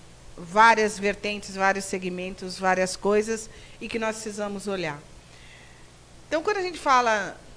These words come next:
na questão da cultura periférica, nós estamos dizendo o seguinte,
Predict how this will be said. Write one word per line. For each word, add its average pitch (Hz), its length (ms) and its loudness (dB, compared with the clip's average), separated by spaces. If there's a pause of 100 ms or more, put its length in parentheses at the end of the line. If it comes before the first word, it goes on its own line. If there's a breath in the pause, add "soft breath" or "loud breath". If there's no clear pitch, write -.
(100)
na 208 200 2
questão 226 340 -2
da 214 100 0
cultura 202 540 -2
periférica, 190 1120 -2 (440)
nós 196 80 -8
estamos 240 240 -6
dizendo 240 220 0
o - 20 -4
seguinte, 220 680 -6